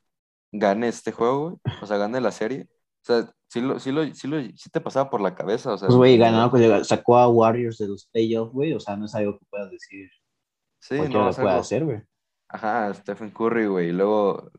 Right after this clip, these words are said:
Speaker 1: o sea, eran octavos y contra el primer equipo de Utah Jazz le sacaron un juego, güey, o sea, eso, pues, la neta es como súper impresionante, güey, si me preguntas.
Speaker 2: Uf.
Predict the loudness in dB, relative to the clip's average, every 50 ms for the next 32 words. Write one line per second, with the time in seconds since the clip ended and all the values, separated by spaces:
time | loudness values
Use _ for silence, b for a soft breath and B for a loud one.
0 | _ -18 -8 -4 -2 -2 0 0 -2 -4 -6 -6 -2 0 0 2 0 -2 -4 -6
1 | -10 -12 -12 -10 -8 -10 -10 -10 -10 -10 -8 -8 -8 -8 -10 -12 -6 -4 -2 -2
2 | -2 -2 -4 -4 -4 -2 0 0 -2 -2 -6 -14 _ _ _ _ _ _ _ -6
3 | -6 -4 -4 -4 0 2 2 2 2 0 -4 -6 -8 -8 -6 -4 -2 -2 0 -2
4 | -2 -4 -4 -6 -6 -8 -10 -10 -8 -8 -8 -8 -8 -10 -12 -12 -16 _ _ _
5 | _ _ _ _ _ _ _ _ _ _ _ _ -12 -12 -12 -14 -14 -10 -6 -4
6 | -4 -4 -4 -6 -8 -12 -12 -16 _ _ _ -6 -6 -6 -6 -6 -10 _ -10 -8
7 | -8 -8 -8 -10 -10 -8 -8 -8 -8 -8 -10 -10 -10 -10 -10 -10 -12 -10 -10 -10
8 | -8 -8 -10 -10 -12 -14 -16 -16 _ _ _ _ _ _ _ _ _ _ _ _
9 | _ _ _ _ _ _ -18 -18 -16 -16 -18